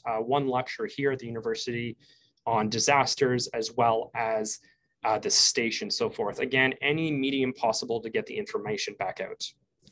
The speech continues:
And then what has happened since this original pilot study has been,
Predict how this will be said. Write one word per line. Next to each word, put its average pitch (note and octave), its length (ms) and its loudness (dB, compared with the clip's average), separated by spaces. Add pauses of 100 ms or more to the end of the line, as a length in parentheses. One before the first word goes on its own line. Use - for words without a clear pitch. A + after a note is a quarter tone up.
(800)
And E3 80 8
then F#3 160 10
what A3 120 10
has A3 100 6
happened F3 400 6
since D3 320 2
this C3 240 0
original C3+ 460 4
pilot C#3 400 2
study B2 380 -2
has A2+ 260 -4
been, A#2+ 340 -2